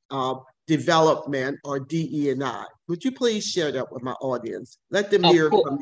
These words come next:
Speaker 1: you.
Speaker 2: Of course, Deborah. So you can reach me at W W W dot teamer strategy group dot com. You can reach me at T B Teamer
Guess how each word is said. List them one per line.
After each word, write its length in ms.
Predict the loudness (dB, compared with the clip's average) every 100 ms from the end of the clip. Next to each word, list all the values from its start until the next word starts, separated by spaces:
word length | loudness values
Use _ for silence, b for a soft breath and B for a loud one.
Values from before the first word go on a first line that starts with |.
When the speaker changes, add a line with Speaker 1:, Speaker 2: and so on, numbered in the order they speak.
| -6
Speaker 1:
you. 160 | -8 -12 b b _ _ -2
Speaker 2:
Of 200 | -2 4
course, 320 | 6 6 4
Deborah. 400 | 4 4 6 4
So 140 | 4
you 240 | 4 4 2
can 340 | 4 4 6
reach 320 | 4 4 2
me 140 | 4 6
at 160 | 6
W 320 | 6 6 4
W 340 | 4 4 4 2
W 560 | 4 4 4 4 2 B B B _
dot 240 | 4 4 4
teamer 300 | 4 4 2
strategy 640 | 0 2 4 6 4 0
group 340 | 4 4 6 6
dot 260 | 4 4
com. 580 | 0 2 4 4 2 -2 b b _
You 160 | -4
can 240 | 0 2 4
reach 320 | 4 2 0
me 220 | 2 2
at 260 | 2 -2 -4
T 240 | -6 -6
B 320 | -4 -2 -2 -4
Teamer 680 | 0 2 4 4 2 0